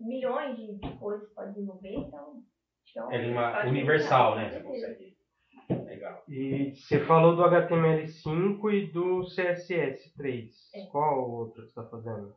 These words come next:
Speaker 1: Eu vi um pouquinho de Java também. Bem no
Speaker 3: Java.
Speaker 1: comecinho. Bem no básico mesmo de Java. E agora, na parte que eu tô fazendo, eu tô misturando um pouquinho de H T M L com Java.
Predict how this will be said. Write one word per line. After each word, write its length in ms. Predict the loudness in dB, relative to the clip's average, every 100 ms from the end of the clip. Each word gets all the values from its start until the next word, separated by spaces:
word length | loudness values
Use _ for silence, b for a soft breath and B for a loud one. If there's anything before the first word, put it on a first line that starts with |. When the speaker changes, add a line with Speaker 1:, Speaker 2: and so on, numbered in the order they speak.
| _ -10
Speaker 1:
Eu 180 | -8
vi 80 | -6
um 60 | -8
pouquinho 300 | -10 -12 -12
de 180 | -12 -12
Java 260 | -12 -14
também. 240 | -14 -16 -16 _ _ _ _
Bem 340 | -12 -10 -10 -10
no 60 |
Speaker 3:
Java. 180 | -10 -8
Speaker 1:
comecinho. 520 | -8 -10 -12 -18 -20 -20 _ _ _ _ _ -20 -20
Bem 200 | -14 -10
no 260 | -10 -10 -8
básico 440 | -6 -6 -8 -10
mesmo 240 | -10 -10 -10
de 140 | -12
Java. 320 | -12 -12 -10
E 120 | -6 -6
agora, 420 | -6 -8 -6 -8
na 120 | -10
parte 260 | -10 -12 -12
que 60 | -14
eu 60 |
tô 100 | -12
fazendo, 280 | -12 -10 -8
eu 80 | -8
tô 60 | -8
misturando 420 | -10 -10 -12 -12
um 40 | -14
pouquinho 260 | -14 -12
de 60 | -12
H 160 | -12 -10
T 60 |
M 180 | -10 -10
L 280 | -12 -14 -16 _
com 240 | -12 -10 -10
Java. 240 | -12 -16